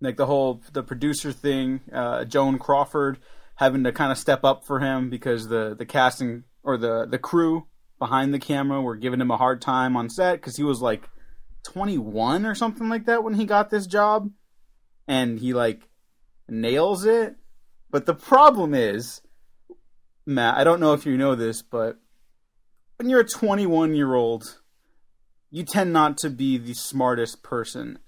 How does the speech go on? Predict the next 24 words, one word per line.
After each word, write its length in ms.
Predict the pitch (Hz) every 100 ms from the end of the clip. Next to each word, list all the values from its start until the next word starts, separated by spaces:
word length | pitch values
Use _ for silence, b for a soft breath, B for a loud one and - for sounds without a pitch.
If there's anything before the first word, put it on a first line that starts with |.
| 110
ever. 260 | 110 110
And 180 | 113 151
I'm 140 | 165 175
not 160 | 277
even 160 | 320 285
calling 220 | 240 254
Steven 220 | - 240 226
Spielberg 460 | - 247 233 202
an 100 | 165
idiot, 460 | 156 135 107 101 - - - - -
but 140 | 147
at 120 | 170 170
the 60 |
time, 580 | 160 208 202 151 120 117 - _ - - - _ _ -
this 360 | 139 147 180
is, 180 | 240 170
this 160 | 160 160
is 140 | 190
a, 460 | 156 131 123 120 120
a 40 | 117
paraphrase 540 | 190 185 - 180 147
quote 280 | - 160 147
from 140 | 139
him. 300 | 120 110 117